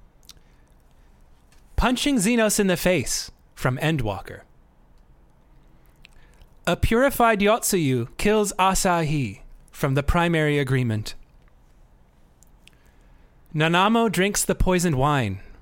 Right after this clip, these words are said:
from the parting glass. Tesleen transforms into a sin eater from the time left to us.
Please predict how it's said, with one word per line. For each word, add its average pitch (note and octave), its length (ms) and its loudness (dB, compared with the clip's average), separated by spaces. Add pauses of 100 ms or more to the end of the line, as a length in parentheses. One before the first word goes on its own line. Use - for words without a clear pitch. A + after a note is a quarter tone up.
from C#3 180 -2
the C3+ 100 -2
parting C#3 340 0
glass. G#2+ 520 -4 (2500)
Tesleen F#3+ 540 2
transforms D#3 680 0
into C#3 260 -2
a B2 40 -2
sin C3+ 300 -2
eater G#2 340 -6 (560)
from C3 180 -4
the B2+ 80 -2
time C#3 300 0
left B2 240 -2
to A2 160 -4
us. - 340 -10